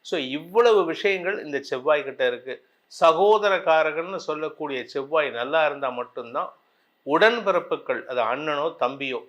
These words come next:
அவர்களால் உங்களுக்கு ஆதாயம் ஏற்படும். அப்படி இல்லை அப்படின்னா, அவங்கெல்லாம் வந்து உங்ககிட்ட இருந்து பணத்தை புடுங்கிறதுக்கோ, இல்ல உங்க கூட சண்டை போடுறதுக்கு மட்டும்தான் உடன்பிறப்பா இருப்பாங்க. So, உங்களுடைய ஜாதகம் எப்படி இருக்குன்னு தனிப்பட்ட ஜாதகத்தை பார்த்து தெரிஞ்சுக்கோங்க.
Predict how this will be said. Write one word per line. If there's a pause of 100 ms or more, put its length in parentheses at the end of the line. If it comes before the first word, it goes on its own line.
அவர்களால்
உங்களுக்கு
ஆதாயம்
ஏற்படும்.
அப்படி
இல்லை
அப்படின்னா, (340)
அவங்கெல்லாம்
வந்து
உங்ககிட்ட
இருந்து
பணத்தை
புடுங்கிறதுக்கோ,
இல்ல
உங்க
கூட
சண்டை
போடுறதுக்கு
மட்டும்தான்
உடன்பிறப்பா
இருப்பாங்க. (340)
So,
உங்களுடைய
ஜாதகம்
எப்படி
இருக்குன்னு
தனிப்பட்ட
ஜாதகத்தை
பார்த்து
தெரிஞ்சுக்கோங்க.